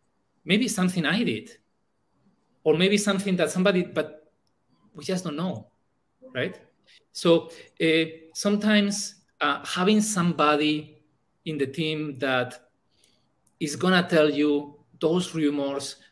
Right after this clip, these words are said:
those things that are circulating around informally, but that, those things that will never come in a formal way to you, that is very, very important.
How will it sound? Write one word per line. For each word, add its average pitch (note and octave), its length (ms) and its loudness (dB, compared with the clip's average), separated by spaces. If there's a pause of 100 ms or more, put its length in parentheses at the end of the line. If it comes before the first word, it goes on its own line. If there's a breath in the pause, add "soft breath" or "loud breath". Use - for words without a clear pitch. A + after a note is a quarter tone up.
those F3 340 2
things D#3 480 -6
that C3+ 260 -2
are C#3 160 0
circulating D#3+ 680 0
around C3+ 640 -2 (340 soft breath)
informally, D#3 1000 0
but C3 400 0
that, - 420 -2
those F3+ 240 2
things F3+ 160 0
that C3 160 0
will C3+ 120 0
never D#3 400 2
come C#3 260 -2
in A#2+ 100 -2
a A#2 60 -2
formal A#2 380 -6
way A2 120 -6
to A2 160 -14
you, A#2+ 260 -6 (380 soft breath)
that B2+ 160 -6
is B2 120 -10
very, A#2 180 -10
very A#2 180 -16
important. A#2+ 480 -16